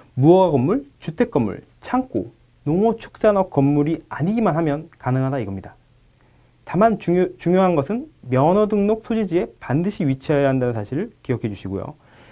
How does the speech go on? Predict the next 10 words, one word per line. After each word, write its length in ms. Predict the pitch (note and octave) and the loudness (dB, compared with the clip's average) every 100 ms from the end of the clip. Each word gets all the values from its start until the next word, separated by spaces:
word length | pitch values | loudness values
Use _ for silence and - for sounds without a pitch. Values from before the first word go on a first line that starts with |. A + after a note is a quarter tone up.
| - | -20
사무 360 | - F3+ G3+ G#3+ | 0 2 6 6
설비나 500 | G3 E3 C3+ D3+ B3 _ _ _ - | 4 2 2 0 -4 _ _ _ -4
통신 300 | A#3 A#3+ A3+ | 0 2 4
설비 220 | G#3 F3+ | 4 4
등은 300 | D3+ E3 G3+ | 2 0 -4
사무실이니까 600 | - F#3+ F#3+ E3+ C#3 C#3 | -2 0 2 0 0 -2
당연히 320 | - C#3 D3+ | 0 0 0
갖추고 280 | A2 - A#2+ | -4 -4 -4
있어야 200 | - G#2 | -4 -6
되겠고 420 | G2 - - | -6 -8 -10